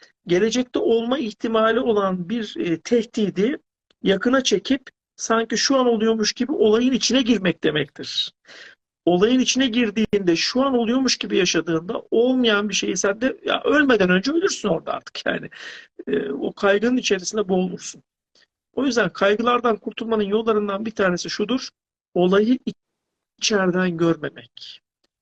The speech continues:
Deprem görüntülerine bakıp oradaki mesela yaşanan, e, trajedilerin içerisindeki oradaki kişilerin bedenlerindeymiş gibi hissetmemek.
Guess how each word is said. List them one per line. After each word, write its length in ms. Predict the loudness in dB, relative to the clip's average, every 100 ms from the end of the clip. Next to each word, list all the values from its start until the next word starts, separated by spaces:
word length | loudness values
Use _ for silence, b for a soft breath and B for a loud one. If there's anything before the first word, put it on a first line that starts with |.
| _
Deprem 500 | 0 0 2 0 2
görüntülerine 520 | 2 2 2 0 2 0
bakıp 240 | 0 -2
oradaki 460 | 2 2 2 0 0
mesela 440 | -2 -2 0 0
yaşanan, 600 | 2 0 -2 -2 -4 -2
e, 300 | 0 2 2
trajedilerin 600 | 2 0 0 0 0 0
içerisindeki 520 | -2 -2 -2 -4 -6 -2
oradaki 480 | 0 0 -2 -4
kişilerin 380 | -4 0 2 2
bedenlerindeymiş 920 | 2 4 2 2 0 2 0 0 -2
gibi 220 | -4 -4 -4
hissetmemek. 920 | -4 0 0 0 -2 -2 -6 -12